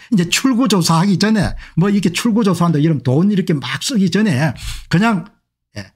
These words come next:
사전 투표만 끝나고 나면은 아, 이번 선거가, 예, 강남구에서는, 예,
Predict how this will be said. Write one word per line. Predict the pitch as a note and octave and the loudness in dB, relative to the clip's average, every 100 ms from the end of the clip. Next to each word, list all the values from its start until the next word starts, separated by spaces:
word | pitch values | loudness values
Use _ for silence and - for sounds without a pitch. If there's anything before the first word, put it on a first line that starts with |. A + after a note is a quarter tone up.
| - | -10
사전 | - D3+ G#3 - | -2 0 2 2
투표만 | A3 G3+ D3+ - | 2 2 0 0
끝나고 | F#3+ F#3+ D#3 | 0 2 2
나면은 | C3+ F3 D3+ A#2+ F3 B2 | 2 2 2 2 2 0
아, | C3 D#3+ E3+ | 2 2 2
이번 | D#3 F3+ G3 | 2 2 0
선거가, | - C#3 F#3 F#3+ C#3+ F3 G2 - - - A2+ | 0 0 0 0 2 0 -2 -8 -14 -10 -4
예, | A#2+ G2 - _ - | -2 -4 -10 _ -4
강남구에서는, | C#3 D3+ F#3 A3 A3 F3+ F#3+ F3+ G3+ G#3 A2+ - _ _ _ _ _ _ _ _ _ _ _ _ - | 0 2 2 2 2 2 2 2 2 2 -2 -8 _ _ _ _ _ _ _ _ _ _ _ _ -4
예, | B2 B2 | -4 -4